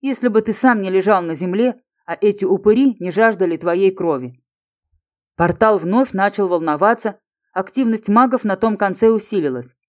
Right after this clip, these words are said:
Видно было, как непросто им приходится, работая с нашим миром, но медленно и верно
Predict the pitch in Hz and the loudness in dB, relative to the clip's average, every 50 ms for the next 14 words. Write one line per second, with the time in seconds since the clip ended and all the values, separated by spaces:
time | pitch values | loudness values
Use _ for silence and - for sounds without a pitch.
0 | _ _ _ _ _ _ _ - 156 208 240 233 180 214 220 180 196 240 240 202 | _ _ _ _ _ _ _ -4 0 0 2 2 2 0 0 2 2 2 4 4
1 | 180 175 - 196 190 190 202 196 - 190 214 233 220 - - 208 - 214 208 - | 2 2 0 -2 -2 -2 -4 -4 -2 0 0 0 0 0 -4 -6 -4 -6 -4 -4
2 | 226 220 - - 262 262 208 170 165 - - - - 165 180 185 165 185 180 165 | -4 -6 -4 -2 0 0 0 -2 -4 -6 -8 -6 -2 -2 -2 0 2 0 0 2
3 | 190 185 175 180 185 196 185 175 - 202 196 202 214 202 180 143 131 127 - _ | 0 -2 -2 -2 -2 -2 -2 -2 -2 -2 -2 0 0 0 -2 -2 -4 -8 -12 _
4 | _ _ _ _ _ _ _ - 185 190 190 196 220 240 208 214 208 196 196 190 | _ _ _ _ _ _ _ -4 -2 -2 0 2 2 2 2 0 -2 -4 -4 -4
5 | 156 151 135 196 233 240 233 233 240 226 | -6 -4 0 2 2 4 2 0 -2 -4